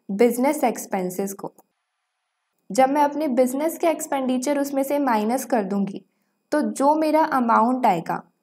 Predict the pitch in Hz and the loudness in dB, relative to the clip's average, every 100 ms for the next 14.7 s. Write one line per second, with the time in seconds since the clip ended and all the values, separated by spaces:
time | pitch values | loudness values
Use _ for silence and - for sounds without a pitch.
0 | _ 202 247 233 226 240 240 220 269 269 | _ 2 4 4 2 2 2 2 0 0
1 | 262 269 254 269 285 _ _ _ 302 330 | 2 2 2 -2 -4 _ _ _ 4 4
2 | 330 294 330 320 277 320 - 277 277 285 | 0 0 0 2 0 -4 2 2 2 -4
3 | - 311 294 302 262 214 233 247 269 262 | 0 0 0 0 0 0 -2 -2 -4 0
4 | 240 233 262 277 285 294 240 254 240 269 | 0 0 0 0 0 -2 0 0 0 -2
5 | 311 262 - 226 214 214 233 226 233 214 | -2 -4 -4 -4 -2 -4 -4 -4 -4 -4
6 | 202 214 233 214 254 262 254 254 302 302 | -4 -4 -2 0 -2 -4 -4 -2 -2 0
7 | 254 254 - 233 233 226 220 262 240 202 | -2 -2 -6 -4 -2 -2 0 0 0 0
8 | 196 170 170 - - _ - 302 254 277 | -2 -4 -10 -20 -20 _ -2 -2 0 0
9 | 285 349 320 311 311 262 233 277 254 190 | 0 0 0 0 4 4 4 0 2 2
10 | 196 247 381 - - _ 220 311 214 247 | 2 0 0 -10 -20 _ 0 0 2 0
11 | 247 285 302 302 226 - 196 165 165 - | 2 6 6 6 2 2 -4 -4 -4 -8
12 | - 214 _ _ _ _ _ _ _ _ | -8 -14 _ _ _ _ _ _ _ _
13 | _ _ - 285 269 277 302 370 339 262 | _ _ -2 0 4 4 4 0 4 4
14 | 262 277 262 247 262 226 | 4 4 4 4 4 2